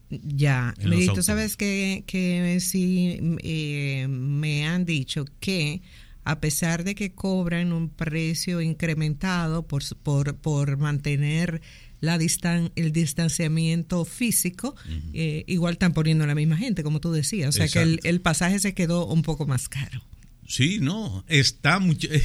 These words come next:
Speaker 2: yo creo que está sustancialmente mucho más caro, porque si incluso,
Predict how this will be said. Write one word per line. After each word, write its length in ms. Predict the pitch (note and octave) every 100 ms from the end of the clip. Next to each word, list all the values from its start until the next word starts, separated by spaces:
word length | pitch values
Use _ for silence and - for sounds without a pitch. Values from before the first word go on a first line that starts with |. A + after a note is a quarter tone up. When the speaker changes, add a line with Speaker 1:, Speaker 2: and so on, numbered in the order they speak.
| -
Speaker 2:
yo 140 | C#3 C#3
creo 200 | G3 -
que 100 | D3+
está 260 | - F3+
sustancialmente 960 | F3+ D3 - B2+ A2 C#3+ C#3+ C#3 C#3+ C#3+
mucho 300 | A#2+ F#2 F#2+
más 200 | G2 G#2+
caro, 420 | - F#2 E2+ - -
porque 640 | D#2 - D#2+ D#2+ B1 - - - - - - -
si 680 | - B2 A#2 A2+ A2 G#2+ G#2+
incluso, 720 | A#2+ A#2+ C#3+ E3+ C3 A#2+ F2